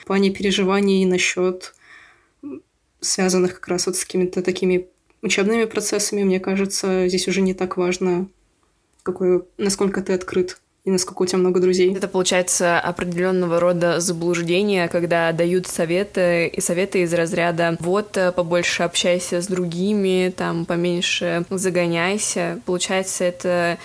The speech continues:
Speaker 2: не так эффективно, насколько это кажется.
Speaker 1: Здесь вопрос в том, насколько человеку комфортно и в какой степени ему комфортно общаться с людьми. Возможно, ему и как раз в том и комфортно, что он, м, не так сильно нуждается в большом количестве общения.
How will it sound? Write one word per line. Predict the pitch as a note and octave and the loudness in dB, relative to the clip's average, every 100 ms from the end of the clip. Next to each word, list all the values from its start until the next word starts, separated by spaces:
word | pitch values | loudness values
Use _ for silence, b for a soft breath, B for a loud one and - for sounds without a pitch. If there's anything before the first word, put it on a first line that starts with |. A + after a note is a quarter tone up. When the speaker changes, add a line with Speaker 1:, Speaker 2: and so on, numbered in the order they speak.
| B - | B -4
Speaker 2:
не | F#3 | -2
так | F#3 F#3 | -2 -2
эффективно, | F#3 - - F#3+ F3+ E3+ | -4 -6 -6 -4 -2 -2
насколько | D#3+ E3 - E3+ E3 - E3+ E3 | -4 -4 -2 -2 -4 -6 -4 -4
это | D#3+ - | -6 -6
кажется. | E3+ D#3+ D#3+ - - A3+ | -4 -4 -6 -8 -8 -8
Speaker 1:
Здесь | A3 C4+ E4 | -2 0 0
вопрос | C#4+ C#4+ C#4+ | 0 0 0
в | - | -2
том, | - C#4 | -2 0
насколько | C4+ A3+ - A#3+ G3+ | 2 0 -2 -2 -2
человеку | - G#3 G3+ A#3 - G#3 G3+ B B | 0 0 0 -2 0 -2 -2 B B
комфортно | - G3+ G3+ A#3 - - G#3 G3+ G3 - | -4 -4 0 -2 -2 -2 0 0 -2 -8
и | |
в | - | -8
какой | - A3 | -2 0
степени | G#3+ A3 G#3+ G3+ | 2 0 2 2
ему | G3 G3 | 2 2
комфортно | G3+ G3 G#3 G3 F#3+ | 0 0 -2 0 -2
общаться | F#3 G3 F#3+ | 0 -2 -2
с | F#3+ - | -2 0
людьми. | G3 G3 E3+ | 2 4 4
Возможно, | F3 F#3+ A3 G#3+ | 2 2 0 0
ему | G#3+ G#3 G#3 | 2 4 4
и | G3+ F#3+ _ _ | 2 0 _ _
как | - G#3 | -6 -4
раз | A3 A3 | -2 0
в | - | -2
том | - A3 | -2 0
и | G#3 | 0
комфортно, | G#3+ G#3 B3 A#3 F#3+ | 0 0 0 0 -2
что | - - | -2 0
он, | F3 F3 E3+ | 0 0 0
м, | F#3+ F#3 F3+ F3 E3+ | 0 4 4 4 4
не | F3 F#3 | 4 4
так | G3 G#3+ | 2 0
сильно | - G#3 | 2 2
нуждается | G3 F3+ E3 F#3 F#3+ F#3+ F#3+ | 4 4 2 2 2 2 0
в | F3 F3 | 0 -2
большом | F3 F3 F#3+ | 0 0 0
количестве | F#3+ F#3+ F#3 - G3 | 2 2 2 0 0
общения. | F#3+ - F#3 E3 G3 A3+ | 2 2 2 2 0 -4